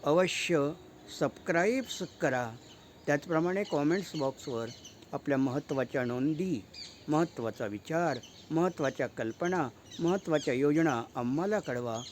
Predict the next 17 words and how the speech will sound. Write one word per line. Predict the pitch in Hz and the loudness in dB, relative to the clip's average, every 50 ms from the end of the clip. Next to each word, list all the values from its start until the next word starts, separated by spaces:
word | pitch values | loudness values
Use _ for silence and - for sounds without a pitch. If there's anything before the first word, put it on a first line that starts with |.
| - - - - - | -16 -18 -16 -8 -2
आम्ही | 151 139 147 180 214 214 | 0 2 4 4 4 4
आपल्या | 180 151 - - 139 123 | 2 2 0 0 -2 0
योजनांचं | 127 123 123 127 131 135 139 139 139 - 156 151 160 165 - - - - - | 0 0 -2 -2 -2 0 0 0 0 0 0 -2 -2 -4 -8 -14 -20 -8 -2
अवश्य | 151 143 156 156 - - - - 156 151 160 170 - - - - - - - | 0 2 2 2 0 -2 -4 -2 -2 -2 -2 -4 -8 -14 -20 -20 -12 -4 -2
पालन | 120 117 135 165 185 190 | 0 2 2 2 2 0
करू. | - - 151 143 143 151 156 - - - - - | 0 0 0 2 2 0 -2 -4 -10 -20 -10 -4
मित्रांनो, | 190 185 180 - 226 226 220 202 165 135 120 123 127 - - - - - - | -4 -4 -2 -2 -2 -2 0 0 0 0 0 -2 -6 -10 -16 -18 -16 -8 -4
हा | 185 214 208 | -2 0 0
व्हिडिओ | 196 165 139 135 127 123 120 131 127 - - - | 2 2 2 2 0 0 -2 -4 -6 -10 -10 -8
आपण | 127 120 - 131 127 131 | -8 -6 -4 -4 -6 -4
सुरुवातीपासून | - - 165 151 151 170 196 190 - 170 143 - - - - - - 165 170 185 185 - - - - - - - | -4 -2 0 0 2 2 0 0 0 -2 -2 -2 -4 -8 -6 -4 -2 0 0 0 -2 -6 -14 -20 -20 -20 -18 -8
शेवटपर्यंत | - - 190 196 220 220 214 - 180 156 156 143 147 139 143 | -2 0 2 4 4 2 0 2 0 2 4 4 2 2 0
बघितला, | 123 117 113 117 123 - 151 151 156 156 160 - - - - - - - | -2 -2 -4 -4 -4 -2 0 0 0 -2 -4 -6 -12 -20 -20 -12 -4 0
त्याबद्दल | 175 175 170 165 139 135 147 147 147 | 0 2 2 2 0 2 2 2 2
आपले | 131 123 - 135 117 123 | 2 0 -2 -4 -6 -6
आभार, | - 131 123 123 131 143 156 160 160 156 151 - - - - - | -4 -4 -4 -4 -2 -2 0 0 -2 -2 -6 -10 -18 -20 -18 -10
धन्यवाद. | - 135 143 139 139 151 156 151 151 156 165 165 165 | -4 0 2 4 4 4 4 4 4 4 4 2 0